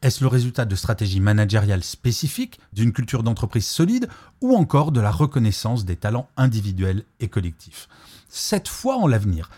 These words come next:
et dans les compétences de leur équipe n'est pas un heureux hasard. Elle s'appuie sur des pratiques managériales qui mettent l'accent sur le développement des compétences, l'autonomie et l'encouragement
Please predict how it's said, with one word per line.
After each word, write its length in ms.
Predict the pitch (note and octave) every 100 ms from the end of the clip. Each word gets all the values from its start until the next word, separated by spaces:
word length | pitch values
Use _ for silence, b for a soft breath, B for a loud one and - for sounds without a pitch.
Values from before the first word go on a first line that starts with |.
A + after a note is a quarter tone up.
| B -
et 80 | A#2
dans 100 | A2+
les 120 | G2
compétences 480 | - C#3 C#3 C#3 G2
de 40 |
leur 160 | F#2 F#2
équipe 260 | - D#3+
n'est 100 | G2
pas 340 | F#2 C3 C3+ -
un 140 | F#2+ -
heureux 320 | A#2 A2 C3 -
hasard. 480 | G#2 G2+ A2+ G2+ B B B
Elle 120 | C3+ A#2+
s'appuie 280 | C#3+ F3
sur 120 | - G2+
des 80 |
pratiques 360 | F#2+ A#2 - -
managériales 520 | A2+ A2 G#2 G#2 A#2
qui 120 | -
mettent 220 | F#2+ - C3+
l'accent 440 | D#3+ - - E2+ B B -
sur 160 | -
le 120 | G#2+
développement 400 | G#2+ G#2+ G#2+ A#2+
des 100 | G2+
compétences, 600 | G2 F#2+ F2+ F#2+ C3 - b _
l'autonomie 560 | A3+ G3 D3+ A2 F2+ F#2 b b -
et 100 | B2
l'encouragement 760 | D3 E3 - B2+ A#2 G#2 F#2